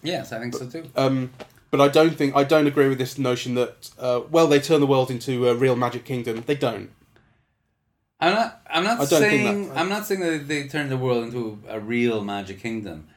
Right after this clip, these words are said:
Speaker 1: but I think they make fun and they bring fun and light
Speaker 2: Yes,
Speaker 1: and
Speaker 2: that's
Speaker 1: joy
Speaker 2: true.
Speaker 1: and curiosity and adventure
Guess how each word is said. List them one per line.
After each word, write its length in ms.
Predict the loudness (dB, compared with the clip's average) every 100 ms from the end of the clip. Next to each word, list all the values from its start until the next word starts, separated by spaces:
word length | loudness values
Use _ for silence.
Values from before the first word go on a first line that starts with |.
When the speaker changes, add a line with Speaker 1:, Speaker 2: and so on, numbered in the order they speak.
| _ _ -2
Speaker 1:
but 180 | 2 2
I 80 |
think 260 | 0 -2 0
they 140 | -2
make 460 | -2 -2 -4 -8 -16 -20
fun 600 | -18 -2 0 2 0 -6 -10
and 140 | -8
they 60 | -6
bring 240 | -6 -6
fun 460 | -8 -4 -2 -2 -8
and 240 | -12 -6
light 300 | 0 0 0 0
Speaker 2:
Yes, 120 | 0
Speaker 1:
and 60 | 0
Speaker 2:
that's 80 | 0
Speaker 1:
joy 300 | 2 2 -2
Speaker 2:
true. 160 | -6 -12 -20 _ -10
Speaker 1:
and 180 | -10
curiosity 800 | -6 -4 -2 0 -2 -2 -8 -8
and 140 | -6 -6
adventure 760 | -8 -4 -2 -2 -6 -8 -10